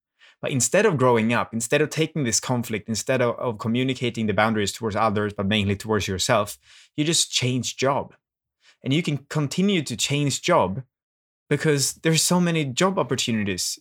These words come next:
right now. And, and I know that i-, it's similar in different sectors as well.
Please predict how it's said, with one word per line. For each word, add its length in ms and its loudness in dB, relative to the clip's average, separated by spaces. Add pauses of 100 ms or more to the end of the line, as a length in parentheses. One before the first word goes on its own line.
right 160 0
now. 280 -14 (680)
And, 160 0
and 160 0
I 40 2
know 180 2
that 160 4 (220)
i-, 260 -2
it's 100 0
similar 300 4
in 80 4
different 320 0
sectors 380 -4
as 120 -8
well. 260 -6